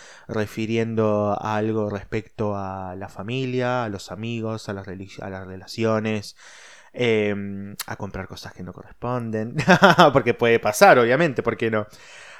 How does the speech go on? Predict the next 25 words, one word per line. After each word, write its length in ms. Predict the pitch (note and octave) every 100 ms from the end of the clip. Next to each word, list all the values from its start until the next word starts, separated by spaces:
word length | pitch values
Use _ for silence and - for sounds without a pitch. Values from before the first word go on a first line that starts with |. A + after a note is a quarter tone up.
| -
Así 260 | A#2+ -
que, 420 | D3 F#3 E3 C#3 C3
bueno, 360 | D3 C3+ C#3 - _
me 320 | - C#3+ C#3 C3
sorprendió 480 | D3 C#3 C3+ C3+ A#2+
este 240 | A2+ C3
también. 440 | A#2+ C3+ F#3+ A#3+ - - -
El 340 | - F3 G3+ D3
sesenta 420 | - - E3 F3
y 60 | G3+
ocho 220 | G#3+ G#3+
por 140 | D#3 C#3+
ciento 540 | - F3+ F#3+ G3+ F#3
de 200 | C#3+ D#3
las 120 | D3+
personas 400 | - C#3+ - E3 C#3
dijeron 340 | - D3+ C#3
que 420 | - D3+ - _ _ - _ _ _
no 320 | D3+ F#3 A3 A3+
tomaron 640 | E3 D3 D3 D#3 E3+ E3
decisiones 580 | B2 B2 - C3 C#3+ -
equivocadas 600 | B2+ - C#3 C3 A2+ A#2+
durante 360 | A#2 A2 A2 G#2+
la 180 | G2+ A2
cuarentena. 800 | - G#2 G2+ G2 - F2+ F2+